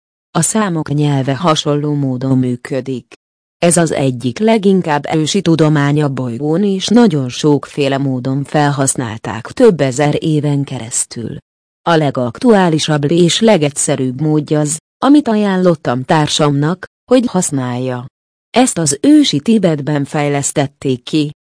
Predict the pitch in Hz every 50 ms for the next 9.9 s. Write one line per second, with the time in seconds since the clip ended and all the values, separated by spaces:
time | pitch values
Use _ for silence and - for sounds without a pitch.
0 | - 185 185 190 185 - - - 175 - _ - - - - 185 233 262 202 180
1 | 165 147 147 131 123 - - 139 135 127 131 127 117 113 117 135 127 123 123 120
2 | - - 165 170 180 185 196 196 185 180 170 165 165 175 170 160 151 143 139 135
3 | 131 135 143 139 139 135 135 135 139 143 139 139 - 170 165 - 160 139 139 135
4 | 135 139 135 131 127 143 147 139 131 131 127 143 131 131 135 - 160 151 151 139
5 | 131 113 113 120 - - 127 _ _ _ _ _ _ _ _ - - 262 277 277
6 | 247 220 214 226 202 175 - - 196 175 - - - 226 214 185 185 170 170 -
7 | 147 139 139 143 _ - 175 160 165 175 202 220 160 147 143 139 139 135 135 _
8 | _ _ - 175 165 160 185 208 208 202 277 262 233 175 139 - - 160 147 139
9 | 135 135 233 214 190 165 147 - - - 131 127 123 123 131 - -